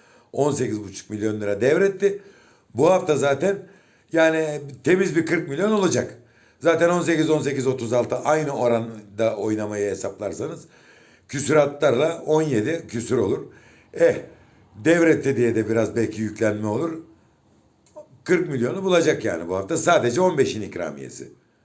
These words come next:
Yani hani yok on dörde bu kadar, on üçe bu kadar, on ikiye bu kadar hesabına giderlerse, e, elli, altmış, yüz milyona koşuyor diye birileri işkembeyi kübradan atıyor, yemeyin. Yani on beşe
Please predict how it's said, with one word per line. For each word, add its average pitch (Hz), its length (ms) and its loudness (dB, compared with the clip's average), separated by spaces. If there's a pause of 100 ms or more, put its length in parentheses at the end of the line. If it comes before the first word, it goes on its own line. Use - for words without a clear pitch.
(460)
Yani 107 320 0 (280)
hani 117 260 2
yok 123 240 2
on 131 240 0
dörde 131 280 4
bu 143 100 -2
kadar, 117 260 2
on 127 180 -2
üçe 127 260 -2
bu 120 60 -6
kadar, 123 220 -2
on 135 140 -4
ikiye 123 240 -4
bu 120 100 -6
kadar 120 240 -4
hesabına 107 440 -4
giderlerse, 113 720 -6 (600)
e, 143 80 -4
elli, 135 360 4
altmış, 135 380 -2
yüz 123 140 -6
milyona 120 360 0
koşuyor 117 380 -2
diye 113 180 0
birileri 117 540 -2 (580)
işkembeyi 123 540 0
kübradan 113 480 2
atıyor, 139 500 2
yemeyin. 110 480 0 (580)
Yani 85 360 0 (380)
on 160 240 2
beşe 165 460 2